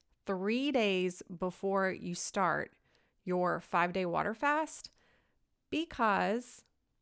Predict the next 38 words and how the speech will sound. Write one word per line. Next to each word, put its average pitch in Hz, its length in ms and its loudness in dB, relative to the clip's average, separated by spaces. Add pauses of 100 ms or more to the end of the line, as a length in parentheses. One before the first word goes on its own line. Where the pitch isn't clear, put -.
(840)
at 208 300 4
these 214 340 -4
water 196 280 0
fasting 175 400 -6
clinics - 440 -8
where 180 140 -4
they 180 140 -2
do 175 160 -6
medically 165 400 -6
supervised 170 520 -6
water 226 220 -2
fasts, - 420 -4
that 202 280 -2
is 254 140 -2
what 220 180 -4
they 208 100 0
do 180 320 -4 (420)
to 190 140 -4
their 175 120 0
clients, - 720 -8 (360)
'cause 208 160 -4
it 214 120 0
just 247 360 0
makes 220 260 -2
it 214 80 0
a 196 80 0
lot 170 320 -2
easier 202 340 -2
to 190 140 -10
fast 156 540 -2 (340)
when 196 180 -4
you 202 180 0
aren't 185 360 -2
having 190 460 -6
heavy 196 500 -2
food 185 360 -4
like 170 280 -4
meat, 196 600 -2